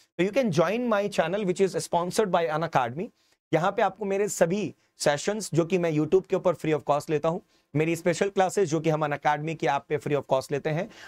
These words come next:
And with that, if you want to enroll with us as an, in a paid batch, तो आप ये सारी की सारी चीजों के अपडेट्स मेरे कहाँ पे मिलते हैं आपको? You can get all these updates on D N A by वीके।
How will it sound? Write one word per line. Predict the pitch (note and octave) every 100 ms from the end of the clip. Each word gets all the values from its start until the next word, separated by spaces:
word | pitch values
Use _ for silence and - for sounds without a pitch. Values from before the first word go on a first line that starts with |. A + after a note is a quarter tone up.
| -
And | G#3+ A3+ G#2+ - _ -
with | G#3+ F#3+
that, | G3+ G#3+ G#3+
if | -
you | F#3+
want | F#3 G#3
to | G#3+
enroll | E3+ E3 A3
with | F#3+ F#3+ G3
us | E3
as | D3
an, | E3
in | D#3+ C3+
a | -
paid | G#3 G3
batch, | D3+ D3+ _ _ -
तो | -
आप | D#3 D#3+
ये | D#3+
सारी | - G3 A3
की | A3
सारी | F#3 F#3
चीजों | D#3+ D#3+ F3
के | E3
अपडेट्स | C3+ D#3+ E3
मेरे | D#3 D#3+
कहाँ | C#3+ D#3+ D#3+
पे | E3+
मिलते | D#3+ D#3
हैं | D#3+
आपको? | D#3 - A#3 - - -
You | D3 F3+
can | D#3+
get | D#3 E3 D#3+
all | F3 F3
these | E3+
updates | D3+ - F3+
on | D#3
D | B2+ C#3+
N | D#3+
A | D3
by | C3+
वीके। | A#2+ -